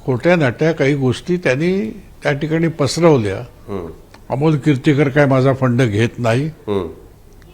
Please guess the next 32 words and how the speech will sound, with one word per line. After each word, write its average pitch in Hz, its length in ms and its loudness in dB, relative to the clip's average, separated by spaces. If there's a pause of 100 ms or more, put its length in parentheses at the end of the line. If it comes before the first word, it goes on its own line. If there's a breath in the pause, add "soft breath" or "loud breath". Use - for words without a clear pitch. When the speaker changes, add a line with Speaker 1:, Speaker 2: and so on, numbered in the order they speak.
(140)
Speaker 1:
मी 131 100 -2
पक्षाला 143 500 0
पण 147 160 2
सांगितलंय, 143 680 0
एकनाथ 139 280 -4
शिंदेना 135 440 -2
पण 147 200 0
सांगितलेलं 143 580 -2
आहे, 165 120 2
Speaker 2:
हम्म. 107 480 -6
Speaker 1:
लेखी 143 340 4
निवेदन 156 540 6
पण 135 400 0
दिलेलं 98 380 0
आहे. 73 80 -12 (240)
Speaker 2:
तुमच्या 156 260 2
मतदारसंघामध्ये 165 840 6
रामदास 156 400 2
कदम 165 240 6
यांनी 170 580 6
थेट - 180 2
आरोप 156 340 4
लावले 151 220 6
होते 160 280 2
की 165 120 -4
गजानन 156 420 4
कीर्तीकर 160 600 0
डबल 147 240 6
गेम 175 180 4
करतायत 156 300 4
एका 131 160 4
पद्धतीने. 107 560 0